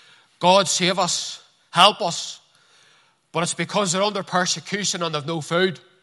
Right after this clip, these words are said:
They haven't got to the point, well, why the persecution is there in the first place.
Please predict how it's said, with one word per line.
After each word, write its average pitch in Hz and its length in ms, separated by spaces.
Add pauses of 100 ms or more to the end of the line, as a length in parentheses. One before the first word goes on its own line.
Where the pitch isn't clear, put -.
(1200)
They 123 80
haven't 208 320
got 202 200
to 214 60
the 190 120
point, 202 380 (1500)
well, 165 100
why 202 240
the 190 100
persecution 196 760
is 151 120
there 175 120
in 175 80
the 151 80
first 202 280
place. 180 400